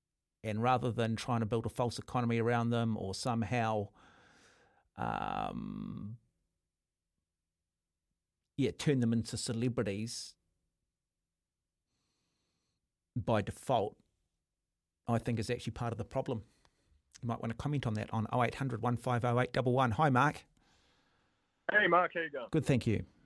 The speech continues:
Speaker 2: Well, you were saying before you were struggling with sport. I know the feeling. I'll trade you our second-rate cricket selectors and most of our team, aside from Daniel Vettori and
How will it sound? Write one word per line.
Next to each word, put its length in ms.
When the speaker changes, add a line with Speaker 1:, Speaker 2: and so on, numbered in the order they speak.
Speaker 2:
Well, 160
you 100
were 220
saying 140
before 340
you 80
were 120
struggling 380
with 140
sport. 340
I 40
know 180
the 80
feeling. 300
I'll 140
trade 280
you 280
our 220
second-rate 480
cricket 320
selectors 480
and 400
most 240
of 80
our 120
team, 200
aside 280
from 140
Daniel 320
Vettori 460
and 100